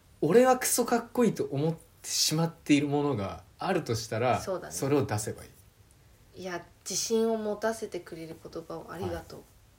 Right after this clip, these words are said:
Speaker 2: 私もじゃあそう、やっぱそこは。
Speaker 1: 自信とかね、やっぱね、あるとかないとかじゃないんだよ。
Speaker 2: うん、
Speaker 1: もう
Speaker 2: てかまあ。
Speaker 1: 義務として、
Speaker 2: うん。
Speaker 1: あのさ、オ-、オーストラリアってさ、
Speaker 2: はい。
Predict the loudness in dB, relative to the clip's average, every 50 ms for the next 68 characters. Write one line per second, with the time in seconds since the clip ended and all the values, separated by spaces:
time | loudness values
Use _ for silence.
0 | -20 -20 -12 -8 -8 -8 -8 -8 -8 -8 -6 -6 -6 -6 -6 -8 -10 -12 -10 -10
1 | -10 -10 -12 -12 -12 -12 -12 -12 -12 -12 -8 -4 0 2 4 4 6 6 4 4
2 | 4 2 2 0 0 0 0 0 0 0 -2 -2 -2 -4 -4 -6 -8 -8 -8 -10
3 | -10 -10 -12 -14 -10 -6 -4 -2 2 2 2 2 2 2 -2 -2 -4 -4 -4 -4
4 | -2 -2 -4 -4 -6 -8 -10 -12 -14 -12 -10 -8 -8 -8 -8 -10 -12 -14 -18 -20
5 | -20 _ _ _ _ _ -20 -20 -20 _ -20 -20 -20 -18 -12 -10 -8 -8 -8 -6
6 | -4 -4 -2 -2 -2 -4 -6 -4 -2 2 4 4 4 4 4 2 0 -2 -4 -4
7 | -6 -8 -4 -4 -2 -2 -4 -6 -10 -14 -14 -12 -12 -10 -8 -6 -6 -4 -4 -4
8 | -4 -6 -6 -8 -6 0 2 4 4 4 4 4 4 6 6 6 4 4 2 -2
9 | -8 -12 -10 -10 -10 -12 -14 -18 _ -20 -18 -18 -18 -18